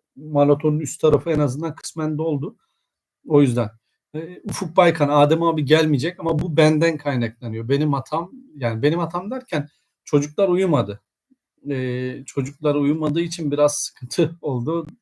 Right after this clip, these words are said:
Ancak biraz önce uyudular. Açıkçası <laughs> beni de biraz yordu.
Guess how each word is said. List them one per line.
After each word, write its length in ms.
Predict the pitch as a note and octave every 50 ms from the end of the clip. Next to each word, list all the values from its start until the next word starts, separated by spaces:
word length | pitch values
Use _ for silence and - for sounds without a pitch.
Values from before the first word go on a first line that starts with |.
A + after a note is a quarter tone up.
| _ _ _ _ _ _ _ _ _ -
Ancak 400 | D#3 D#3 D#3 D3 D3 B2 B2+ C#3+
biraz 240 | C#3+ D#3 C#3+ B2+
önce 200 | C#3 C#3 C#3 C3+
uyudular. 460 | D3 C#3+ C3 B2+ A#2 A2+ C#3+ D#3 - - -
Açıkçası 440 | C3+ A#2 C3 C#3 D3+ D#3 D3+ B2+ B2
<laughs> 0 |
beni 240 | A#2 - E3 D3+
de 120 | C#3 B2+ C#3+
biraz 280 | D3 C3+ B2+ C#3 B2+
yordu. 380 | B2+ C3+ C#3 C#3+ C#3+ D3 C3 -